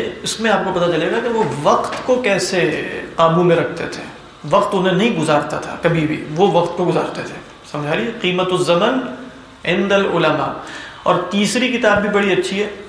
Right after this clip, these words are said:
الرسول المعلم، الرسول المعلم، اور یہ بھی دو ڈھائی سو صفحے کی کتاب ہے، اس میں انہوں نے جمع کی ہے وہ احادیث جس سے ہم آداب علم و تعلم احادیث سے نکالتے ہیں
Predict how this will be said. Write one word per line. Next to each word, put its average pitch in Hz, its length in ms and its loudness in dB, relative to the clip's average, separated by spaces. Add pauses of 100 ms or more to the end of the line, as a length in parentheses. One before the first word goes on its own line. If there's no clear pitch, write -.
(880)
الرسول 214 760 2
المعلم، 165 1000 2 (420)
الرسول 175 760 0 (580)
المعلم، 156 760 2 (840)
اور 143 100 -4
یہ 160 100 2
بھی 196 360 0
دو 156 180 0
ڈھائی 156 280 0
سو 175 140 -4
صفحے 175 240 2
کی 175 60 4
کتاب 156 240 0
ہے، 202 60 0
اس 196 140 -6
میں 196 100 -2
انہوں 185 140 0
نے 180 80 0
جمع 170 240 2 (120)
کی 185 80 -4
ہے 190 60 -2
وہ 175 220 4
احادیث 160 400 0
جس 170 160 -2
سے 196 160 -4
ہم 196 160 0
آداب 160 460 4
علم 180 440 0
و 190 100 0
تعلم 175 520 2
احادیث 180 380 2
سے - 140 -2
نکالتے 151 420 -2
ہیں - 80 -10